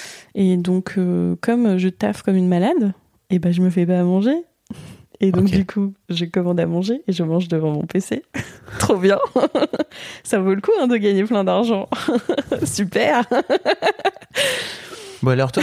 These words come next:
Speaker 2: qui me disais que t'avais du mal avec les injustices, comment tu vis le truc ? Et attends, c'est pas du tout un jugement, hein, je cherche juste à creuser un petit peu qui tu es, hein, tu vois. Mais
Speaker 1: Vas-y,
Speaker 2: comment
Speaker 1: vas-y.
Speaker 2: tu vis le truc de te dire, ok, moi, je suis chez moi, en train de,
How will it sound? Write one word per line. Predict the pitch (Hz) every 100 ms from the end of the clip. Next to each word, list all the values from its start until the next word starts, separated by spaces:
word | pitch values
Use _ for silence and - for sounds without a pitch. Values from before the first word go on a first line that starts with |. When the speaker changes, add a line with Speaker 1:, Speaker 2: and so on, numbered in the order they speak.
| -
Speaker 2:
qui |
me | 143
disais | 123 147
que |
t'avais | 143 113 110
du | 113
mal | 120
avec | 113 -
les | 107
injustices, | 107 104 110 110 -
comment | 127 151
tu | - 123 113
vis | 110 110 135
le | 151 117
truc ? | - 131 156 -
Et | 110 101
attends, | 87 98 110
c'est | -
pas | 113 110
du | 123
tout | -
un | 113
jugement, | 117 135 139 113
hein, |
je | 113
cherche | 120 120
juste | 135 -
à | 120
creuser | - 127 123
un | 123
petit | 113 120
peu | 135
qui | 120 123
tu | - 143
es, | 139
hein, | 117
tu | 120 117
vois. | 120 - - -
Mais | 123
Speaker 1:
Vas-y, |
Speaker 2:
comment | 120 165
Speaker 1:
vas-y. | 220
Speaker 2:
tu | 143
vis | 131 170
le | 143
truc | 123 - 156
de | 120
te |
dire, | 104 113 117
ok, | 120
moi, | 127 110
je |
suis | - 101
chez | -
moi, | 104 110 123 139 143
en | 107
train | 107
de, | 104 104 98 107